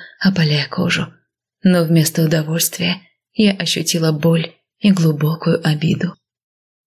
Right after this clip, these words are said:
Не на этого северянина, который позволил мне ощутить, что значит быть счастливой и желанной. Нет, я возненавидела собственную судьбу.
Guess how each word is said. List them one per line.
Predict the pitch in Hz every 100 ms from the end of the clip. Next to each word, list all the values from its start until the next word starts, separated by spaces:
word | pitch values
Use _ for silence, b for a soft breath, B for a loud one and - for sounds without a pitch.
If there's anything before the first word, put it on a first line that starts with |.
| _
Не | 220 208
на | 190 170
этого | 185 170 165
северянина, | - 175 165 175 165 165 165 - _ -
который | 208 190 170
позволил | 165 160 165 170 160 160
мне | 165 165
ощутить, | 165 - 165 - 180 - B B
что | B - 214
значит | 190 170 160 170
быть | 160 160
счастливой | - 165 - 170 160
и | 175 160
желанной. | 175 170 175 180 190 - _ _ _ _
Нет, | - 165 190 190 - _ _ _ _ _
я | - 190 175
возненавидела | 165 160 160 156 147 165 165 156 151
собственную | - 147 - - 160 165
судьбу. | 156 - 175 170